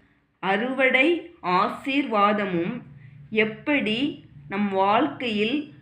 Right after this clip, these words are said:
நிகழ்கிறது என்பதை டிஸ்கிரிப்ஷன் முதல் வரியில் கொடுக்கப்பட்டுள்ள ஏசாயா நாற்பத்தி ஒன்று வசனங்களில் வாசித்து தியானியுங்கள்.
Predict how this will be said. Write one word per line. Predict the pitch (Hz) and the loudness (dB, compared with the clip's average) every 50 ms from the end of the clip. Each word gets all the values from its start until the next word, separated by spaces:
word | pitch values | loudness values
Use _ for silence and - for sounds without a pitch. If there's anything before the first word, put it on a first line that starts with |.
| - 208 | -10 -4
நிகழ்கிறது | 202 202 202 202 254 254 254 262 226 220 233 214 214 202 180 180 208 226 269 285 277 - - _ _ _ _ _ _ _ _ _ _ - | -2 0 0 2 2 2 2 2 0 0 2 2 2 2 2 2 0 0 0 -2 -4 -8 -12 _ _ _ _ _ _ _ _ _ _ -2
என்பதை | 175 196 202 220 233 226 220 208 185 175 175 196 254 302 285 - - - _ _ _ _ _ _ _ _ _ _ _ _ _ _ _ _ _ _ _ _ _ _ _ | 0 2 2 2 2 0 0 0 2 2 2 2 2 0 -2 -4 -10 -18 _ _ _ _ _ _ _ _ _ _ _ _ _ _ _ _ _ _ _ _ _ _ _
டிஸ்கிரிப்ஷன் | - 220 233 233 - - - 339 370 330 - - - - 233 220 240 285 302 - - - - _ - | 2 2 2 2 -2 -8 -6 -4 -2 -2 -4 -6 -4 0 2 2 4 2 2 0 -4 -14 -20 _ -8
முதல் | 208 202 208 202 233 262 311 320 277 208 | -4 -4 0 2 4 4 4 2 -2 -2
வரியில் | 202 196 196 208 214 208 196 202 220 269 285 285 311 - - _ | -2 0 0 2 2 0 0 0 0 0 0 -2 -4 -6 -8 _
கொடுக்கப்பட்டுள்ள | - 214 214 233 226 - 269 254 254 233 214 214 - 214 208 196 190 190 208 226 262 277 - - - - _ _ _ _ _ _ _ _ _ _ | 0 2 2 2 0 0 -2 -2 0 0 -2 -2 0 0 0 2 4 4 4 4 4 2 -2 -8 -12 -18 _ _ _ _ _ _ _ _ _ _
ஏசாயா | - 185 196 220 240 294 - - - 294 262 233 214 196 196 208 220 240 269 285 285 - - - - | -2 2 4 4 4 2 0 -2 -2 2 4 4 6 6 6 6 6 4 4 2 -2 -6 -10 -12 -6
நாற்பத்தி | 214 196 202 214 233 240 240 302 311 302 - 277 254 | -4 -2 0 2 0 0 -2 -4 -8 -8 -6 -6 -4
ஒன்று | 233 208 196 202 196 180 202 233 285 311 277 - - - _ _ _ _ _ _ - | -4 -4 -4 -4 -4 -4 -4 -2 -2 -4 -4 -8 -14 -20 _ _ _ _ _ _ -4
வசனங்களில் | 208 214 214 214 - 262 262 262 262 254 240 214 202 196 202 220 254 285 311 - - - _ _ _ _ _ _ _ _ _ _ - | -2 -2 -2 -2 -4 -2 0 0 0 0 0 0 2 2 2 2 2 2 0 0 -4 -12 _ _ _ _ _ _ _ _ _ _ -6
வாசித்து | 190 208 202 220 240 285 277 - - 277 - - - - 226 254 294 302 - - - _ _ _ _ _ | -2 2 4 4 4 2 2 -2 -4 -4 -4 -4 -2 -2 -2 0 -2 -4 -6 -10 -20 _ _ _ _ _
தியானியுங்கள். | - 202 208 196 202 208 208 226 226 220 220 214 208 208 220 226 233 240 233 214 190 175 - | -4 0 2 2 4 4 2 2 2 0 0 0 0 2 4 4 4 4 4 2 -2 -4 -8